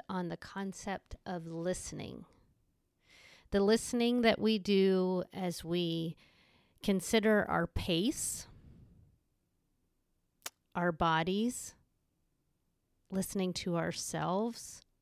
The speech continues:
Maybe it's in realizing, uh, that we're needing a little bit more hydration and water.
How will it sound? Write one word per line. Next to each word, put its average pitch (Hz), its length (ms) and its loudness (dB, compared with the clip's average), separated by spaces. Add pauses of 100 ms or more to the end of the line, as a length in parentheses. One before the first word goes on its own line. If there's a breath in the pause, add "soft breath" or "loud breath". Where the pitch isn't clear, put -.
(1400 loud breath)
Maybe 208 400 4
it's 214 220 2
in 196 320 -2
realizing, 185 1300 0 (680 soft breath)
uh, 185 280 -12
that 185 220 -4
we're 180 540 4 (640 loud breath)
needing 208 460 2
a 185 60 2
little 190 280 2
bit 175 320 2
more 180 760 0 (760)
hydration 185 800 0
and 156 200 -2
water. 185 580 2